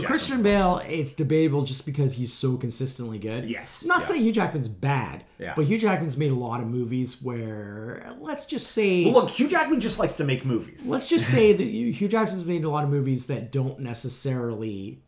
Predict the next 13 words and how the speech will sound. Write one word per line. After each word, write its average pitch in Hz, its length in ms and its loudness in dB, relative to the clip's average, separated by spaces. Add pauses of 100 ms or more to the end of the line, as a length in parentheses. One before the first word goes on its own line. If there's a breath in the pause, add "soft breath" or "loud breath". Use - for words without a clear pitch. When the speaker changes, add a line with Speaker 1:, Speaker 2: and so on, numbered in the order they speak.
(220)
Speaker 2:
aren't 165 220 -4
necessarily 143 640 0
reaching 135 500 -2
for 135 140 -6
the 120 80 -6
pinnacle 123 480 -6
of 117 80 -6
his 113 100 -6
acting 113 300 0
Speaker 1:
Sure. 139 80 4
Speaker 2:
ability. 147 420 0
Speaker 1:
Sure. - 380 0 (160)
Yeah. - 240 -6